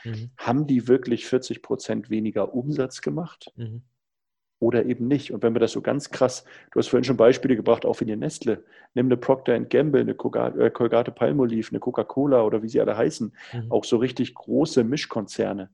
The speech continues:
Speaker 1: Ja.
Speaker 2: Ähm, oder auch Unternehmen wie aus der Nahrungsbereich, General Mills zum Beispiel, tolle Aktie,
Speaker 1: Mhm.
Speaker 2: die ist auch um dreißig Prozent gefallen.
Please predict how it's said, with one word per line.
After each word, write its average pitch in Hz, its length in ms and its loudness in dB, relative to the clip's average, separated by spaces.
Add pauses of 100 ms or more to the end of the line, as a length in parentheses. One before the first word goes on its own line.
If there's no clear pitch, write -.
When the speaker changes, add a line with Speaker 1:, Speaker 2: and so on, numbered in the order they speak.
(260)
Speaker 1:
Ja. 113 160 -12 (120)
Speaker 2:
Ähm, 104 260 -2
oder 120 380 4
auch 117 180 2
Unternehmen 123 560 0
wie 110 100 -2
aus 104 140 -2
der 104 120 -4
Nahrungsbereich, - 840 -6
General 110 380 -2
Mills 123 360 -4
zum 107 120 -12
Beispiel, 101 320 -6
tolle 113 240 -2
Aktie, 123 440 -6 (220)
Speaker 1:
Mhm. 120 280 -10 (200)
Speaker 2:
die 127 100 4
ist 123 120 2
auch 139 120 4
um 147 120 0
dreißig 107 360 0
Prozent - 360 -8
gefallen. 104 360 -6